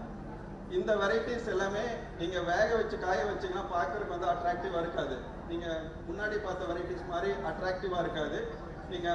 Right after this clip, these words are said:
மார்க்கெட்டுக்கு கொண்டு போனீங்கன்னா உங்களுக்கு அந்த விலை கிடைக்காது. So இதுல நம்ம முக்கியமா பார்க்க வேண்டியது என்னன்னா, இது வந்து குர்குமின் எக்ஸ்ட்ராக்ஷன் இண்டஸ்ட்ரீஸ் வந்து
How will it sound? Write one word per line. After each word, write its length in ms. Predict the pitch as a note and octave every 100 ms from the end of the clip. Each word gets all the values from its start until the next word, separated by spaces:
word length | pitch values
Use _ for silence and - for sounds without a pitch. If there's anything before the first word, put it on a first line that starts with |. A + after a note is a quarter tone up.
| E3 - - -
மார்க்கெட்டுக்கு 540 | E3 G#3+ G#3+ A3+ A3 G3+
கொண்டு 180 | F#3+ G3
போனீங்கன்னா 500 | F#3 F#3 F3+ E3 E3 D3+ -
உங்களுக்கு 280 | E3 E3+ E3+
அந்த 260 | E3 F3+
விலை 260 | F3 F3 F#3
கிடைக்காது. 460 | D#3+ E3+ F3 C#3 B2+ - - - -
So 140 | G3 F#3
இதுல 300 | F#3 G3+ G3
நம்ம 220 | F#3 F3+ F3+ F3 -
முக்கியமா 440 | E3+ E3 G#3+ A3 -
பார்க்க 260 | F3 G#3+
வேண்டியது 280 | A3+ A3 G3+
என்னன்னா, 300 | F3 F3 E3 - - - -
இது 200 | F#3 F#3+
வந்து 320 | F#3 - G#4+ C4 - - - -
குர்குமின் 460 | F#3+ - A3 A3
எக்ஸ்ட்ராக்ஷன் 680 | F#3+ - - G3+ G3 - G3+
இண்டஸ்ட்ரீஸ் 680 | F3+ F3 G#3 G3 G3 F#3 F3+
வந்து 300 | E3 C#3+ F3